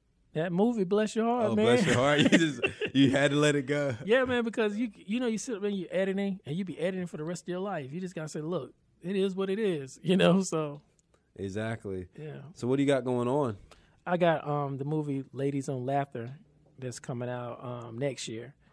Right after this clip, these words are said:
Speaker 1: I was gonna release it this year, but I decided I'm gonna try to get some buzz with it in the film festivals and see what happened. I think that's gonna be a really good documentary 'cause it shows what, um, women of color go through as a comedian,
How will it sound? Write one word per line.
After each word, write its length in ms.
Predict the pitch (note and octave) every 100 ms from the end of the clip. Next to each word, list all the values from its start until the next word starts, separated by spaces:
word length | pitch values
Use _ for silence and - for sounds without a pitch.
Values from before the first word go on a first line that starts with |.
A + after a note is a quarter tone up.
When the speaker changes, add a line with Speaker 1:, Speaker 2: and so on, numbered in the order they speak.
| _ _
Speaker 1:
I 80 | C3
was 140 | C#3 D3
gonna 160 | C#3
release 260 | C3 D3 -
it 60 |
this 220 | B2+ C#3+ -
year, 120 | B2+
but 120 | A#2+
I 100 | B2+
decided 440 | B2 - B2 B2+
I'm 80 | B2
gonna 100 | B2
try 340 | A#2+ C#3 B2+ B2+
to 200 | B2+ B2+ C#3+ _ _
get 160 | G#3 F#3
some 180 | D#3
buzz 360 | C3 C#3 C3+ -
with 100 | C#3+
it 40 |
in 60 | C3
the 100 | B2
film 260 | - C3 A#2+
festivals 560 | B2 A#2+ - A#2+ - _ _ _ _
and 120 | D3+
see 160 | - C3+
what 140 | A#2+
happened. 400 | A2 A#2+ - G#2 - _ _ _ -
I 120 | -
think 240 | - D#3+
that's 240 | D3 C#3+ -
gonna 200 | C3+ B2+
be 120 | C3+
a 80 | B2+
really 300 | B2+ C3 C3+
good 240 | C3 C3+
documentary 680 | C3 B2+ B2+ B2 B2+ B2+ B2
'cause 220 | C3 A#2+
it 80 | A#2+
shows 540 | - D#3 C#3 C3 B2+ _ _ _ _ _ _ -
what, 360 | C#3 C#3 C3+
um, 500 | C3 B2+ A#2 A2+ A#2 - _
women 260 | C#3 C3+ B2+
of 100 | A2+
color 280 | D#3 C3 B2+
go 180 | C#3
through 240 | C#3+ B2+ B2
as 160 | A#2
a 40 | A2+
comedian, 500 | A2+ C#3 D3+ B2